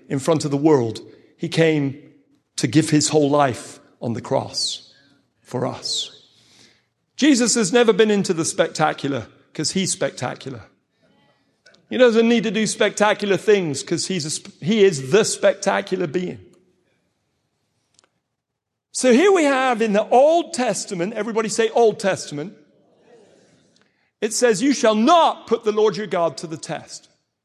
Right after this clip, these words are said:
And then here we have in the New Testament, everybody say New Testament. Jesus saying,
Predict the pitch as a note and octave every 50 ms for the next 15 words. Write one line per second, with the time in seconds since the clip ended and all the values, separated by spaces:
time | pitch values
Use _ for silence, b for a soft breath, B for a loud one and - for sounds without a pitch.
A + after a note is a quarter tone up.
0 | _ _ _ _ _ b b b b b - F3+ G3 A3+ A#3+ A#3 G#3 A#3+ D4+ E4+
1 | F4 E4+ D#4+ C#4 C4 C4+ C4+ C4 A#3+ - C#4 B3 B3+ A#3+ A#3+ A#3+ B3 C#4+ D#4+ D#4+
2 | D#4 - A#3 A#3 F3+ - - G#3 A3+ A#3+ B3 A#3 B3 A#3+ G3 A#3 A#3 G3 - A#3
3 | A#3 A3+ G#3+ A3 - G3 G#3+ B3 C4 C4+ A#3+ - - F#3+ E3+ - - - E3+ F3
4 | F#3+ A#3 - - _ _ _ _ _ _ _ _ _ _ b b b b b b
5 | b b b b b b b b b _ _ _ _ F3+ B2+ B2+ F#3 C#4 D#4 D4+
6 | A#3 D#3 F3+ F#3+ G3+ G3 - - - B3+ C4+ A#3 F#3 E3 E3 E3 G3 A3 G#3+ -